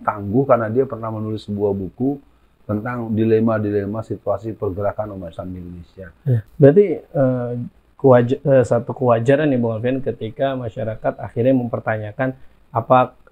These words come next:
Speaker 2: ap-, kenapa nih Hendro Priyono sampai dukung total Al Zaitun dan ya sampai senior Bung Alfian bilang, "Itu palsu, bukan, bukan K W sembilan, palsu, tapi buatan intelijen." Nah, Bung Alfian,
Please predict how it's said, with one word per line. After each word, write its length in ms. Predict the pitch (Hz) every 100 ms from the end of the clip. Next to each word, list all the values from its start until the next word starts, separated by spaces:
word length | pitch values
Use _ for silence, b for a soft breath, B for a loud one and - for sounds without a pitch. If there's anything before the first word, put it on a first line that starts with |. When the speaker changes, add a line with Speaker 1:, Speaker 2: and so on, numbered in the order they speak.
| -
Speaker 2:
ap-, 320 | 226 - -
kenapa 400 | 147 156 196 233
nih 240 | 185 139
Hendro 320 | 110 131 131 131
Priyono 480 | 143 123 123 156 -
sampai 520 | 131 127 143 143 - B _
dukung 400 | 139 139 151 143
total 560 | 139 127 - 151 139 139
Al 240 | 143 139
Zaitun 640 | 127 123 117 160 175 170 156
dan 400 | 135 127 127 - -
ya 320 | 139 127 123
sampai 560 | - 131 131 160 - -
senior 320 | - 143 135
Bung 160 | 131 131
Alfian 320 | 127 120 147
bilang, 320 | 139 143 156 - _ _ _
"Itu 560 | - 123 175 160 120 - -
palsu, 480 | 120 131 127 156 156
bukan, 320 | 127 123 127
bukan 320 | 143 139 131
K 40 | 131
W 80 | 127
sembilan, 560 | 135 127 131 151 -
palsu, 560 | - 131 131 - 170 127
tapi 240 | 123 156
buatan 400 | 147 131 127 120
intelijen." 320 | 120 120 120
Nah, 80 | 180
Bung 160 | 208 175
Alfian, 160 | 190